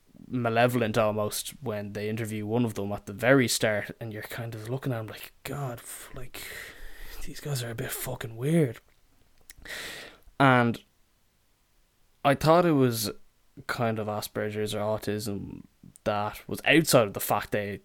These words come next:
that they had been essentially kept captive their whole lives by their dad, who kept the one and only key to the front door. They're on, I think, the nineteenth floor. The nineteenth floor, so there's no other way you're getting out of there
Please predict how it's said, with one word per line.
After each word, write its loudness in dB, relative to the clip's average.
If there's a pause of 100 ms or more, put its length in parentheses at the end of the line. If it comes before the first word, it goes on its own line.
(140)
that -10
they 0
had -4
been -4
essentially -4
kept -6
captive 0
their -8
whole 0
lives 2 (400)
by 10
their 6
dad, 0 (360)
who 4
kept 2
the -4 (440)
one 4
and 6
only 4
key 0
to -6
the -6
front -2
door. -8 (160)
They're 8
on, 6
I -4
think, 0 (300)
the -4
nineteenth 0
floor. -6 (400)
The -6
nineteenth 4
floor, -2
so -4
there's -2
no 2
other 4
way -2
you're -4
getting -8
out 0
of -4
there -8